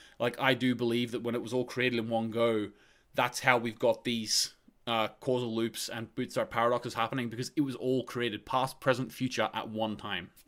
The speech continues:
Uh, that's how, what I think. Uh, Venla says, "What is the relationship of these loops to the cycles that everyone is <laughs> confused about?" Well, the cycles is,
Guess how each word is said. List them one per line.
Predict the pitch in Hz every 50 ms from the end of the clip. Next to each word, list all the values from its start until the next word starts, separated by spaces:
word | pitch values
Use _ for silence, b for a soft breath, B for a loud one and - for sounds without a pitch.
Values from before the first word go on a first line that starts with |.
| _ -
Uh, | - 104 104 101
that's | 101 110 107 -
how, | - -
what | - 104
I | 98
think. | - 98 95 85 - _ B B B B B B B B B B B
Uh, | - 131 131 131 131 131 -
Venla | 131 127 151 165 175 156
says, | 156 156 143 139 123
"What | 120 131 151 160
is | 156
the | 147
relationship | 143 143 143 135 120 143 -
of | 123 113
these | 123 131 117 117
loops | 123 131 123 -
to | - 117
the | 110
cycles | 104 - 131 127 123 - 143 123 - - B B B B B
that | B 131 135
everyone | 131 123 139 139
is | 139 135
<laughs> | -
confused | - 147 147 - - - 139 123 - -
about?" | 139 - - 127 107 101 - - B B B B B B B
Well, | - 160 156 156
the | 160 165 156
cycles | - - 208 202 240 262 262 - 180 131 110 104 107 104 - - - - - _ _ _ _ _ _ _ _ _ _ _ _ _ _ _ _ _ - - B B B 151 B
is, | - 180 175 147 -